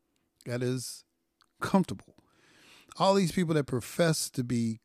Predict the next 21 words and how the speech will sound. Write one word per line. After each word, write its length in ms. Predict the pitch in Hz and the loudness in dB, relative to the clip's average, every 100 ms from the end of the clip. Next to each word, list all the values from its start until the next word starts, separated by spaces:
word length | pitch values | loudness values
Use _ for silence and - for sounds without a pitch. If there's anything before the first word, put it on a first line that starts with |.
| _ | _
Christians, 880 | - - 156 - - - - - - - | -8 2 2 2 -6 -10 -10 -14 -14 -12
right, 320 | 113 117 127 | -8 -6 -6
and, 240 | 120 104 | -6 -6
and 260 | 104 101 104 | -8 -8 -8
use 440 | 107 135 151 143 | -4 0 0 0
Christianity 600 | - 156 - 135 127 120 107 | -2 -2 0 -2 0 0 -2
in 80 | |
politics, 600 | 101 - 135 117 - - | -4 -4 -4 -6 -10 -14
well, 80 | - | -10
the 100 | 117 | -10
Bible 640 | 110 120 - 277 254 110 95 | -10 -10 -6 -4 -2 -6 -8
says 560 | - - - 127 - _ _ _ _ _ _ _ | -12 -14 -16 -16 -16 _ _ _ _ _ _ _
that 160 | 117 | -2
we 220 | 107 139 147 | 0 0 0
are 200 | 123 120 | -2 -4
to 240 | - 113 | -4 -4
live 580 | 101 120 123 117 110 - | 0 2 2 2 -2 -8
and 200 | 123 113 101 | -4 -2 -2
to 140 | 110 | -6
live 360 | 98 101 104 101 | -4 -2 -4 -4
abundantly. 1040 | 101 95 113 117 107 104 101 95 90 - | -8 -2 2 2 2 0 -4 -10 -12 -18